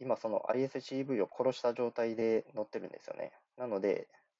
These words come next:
自分で今乗るときは最初エンジン冷えてる状態ではちょっとふかし気味にして、エンジンを意図的にこう、こう回転を上げて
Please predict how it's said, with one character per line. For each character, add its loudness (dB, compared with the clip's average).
自 -14
分 -2
で 2
今 2
乗 2
る 0
と -8
き -12
は 4
最 0
初 -6
エ 2
ン 0
ジ -4
ン -6
冷 -4
え 0
て -4
る -4
状 -4
態 0
で 0
は 2
ち -8
ょ -10
っ -14
と -6
ふ -14
か 2
し -6
気 -10
味 -4
に -6
し -16
て、 -2
エ -2
ン -2
ジ -2
ン 0
を 0
意 -8
図 -4
的 -8
に -6
こ -2
う、 -6
こ -4
う -20
回 4
転 -2
を 2
上 -2
げ 0
て 2